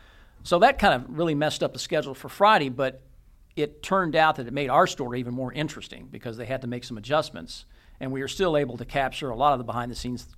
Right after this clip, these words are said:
uh, in Starkville. But one of the more intimate moments, um, is, and this is, like, going way deep into the system here, is that we got to go inside Coach Cal's hotel room Friday night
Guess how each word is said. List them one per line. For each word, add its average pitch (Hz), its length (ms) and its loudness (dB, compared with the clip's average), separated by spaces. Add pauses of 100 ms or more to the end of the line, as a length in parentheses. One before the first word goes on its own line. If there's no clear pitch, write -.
(180)
uh, 120 160 -8
in 120 140 -8
Starkville. - 500 -2 (480)
But 143 160 0
one 185 220 6
of 240 60 4
the 196 60 6
more 160 300 2
intimate 190 520 -2
moments, 123 640 -10 (140)
um, 110 500 -8 (160)
is, 120 420 -10 (140)
and 120 360 -12
this 139 200 -8
is, 123 120 -10
like, 127 200 -6
going 104 300 -12
way 143 260 -2
deep 139 280 -6
into 117 180 -8
the 101 120 -14
system 101 400 -14
here, 98 300 -18 (520)
is 117 260 -10
that 117 280 -10
we 120 100 -8
got 139 280 -4
to 151 60 -8
go 135 280 -4
inside 135 600 -6
Coach 131 280 -10
Cal's 120 320 -8
hotel 214 640 -6
room 110 400 -6 (120)
Friday 147 480 -4
night 107 340 -8